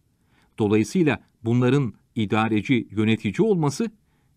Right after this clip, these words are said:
idareci olarak yetişmesi lazımdır.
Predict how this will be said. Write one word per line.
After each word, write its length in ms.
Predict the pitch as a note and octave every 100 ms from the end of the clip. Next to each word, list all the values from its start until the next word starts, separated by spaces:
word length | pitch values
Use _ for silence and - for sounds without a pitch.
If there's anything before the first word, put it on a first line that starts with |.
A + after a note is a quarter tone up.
| _
idareci 500 | G#2 G#2 F#2+ F2+ -
olarak 380 | A#3+ F3+ D3+ B2+
yetişmesi 520 | A#2+ A2+ B2 G#2+ A#2
lazımdır. 600 | G2+ F#2 - F2 D#2 -